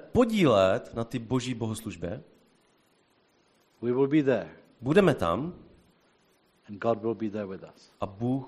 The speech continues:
Speaker 1: bude tam s námi.
Speaker 2: And now there's a verse that I might as well add as a tip number five.
Speaker 1: A teď to,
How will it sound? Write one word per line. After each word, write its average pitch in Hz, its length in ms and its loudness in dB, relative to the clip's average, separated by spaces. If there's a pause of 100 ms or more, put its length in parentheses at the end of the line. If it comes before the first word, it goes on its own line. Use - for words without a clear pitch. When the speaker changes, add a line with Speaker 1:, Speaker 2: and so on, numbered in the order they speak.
Speaker 1:
bude 113 240 -4
tam 110 220 -8
s - 120 -12
námi. 87 240 -8 (220)
Speaker 2:
And 113 100 -2
now 180 220 6
there's - 600 4 (180)
a 139 80 -2
verse 131 760 0 (320)
that 131 200 4
I 135 140 0 (120)
might 131 260 0
as 113 120 -4
well 127 300 4 (100)
add 120 280 2 (340)
as 110 180 -6
a 107 40 -8 (160)
tip 139 280 0
number 127 240 0
five. 123 480 0 (500)
Speaker 1:
A 135 120 2 (400)
teď 139 160 -4
to, 196 320 0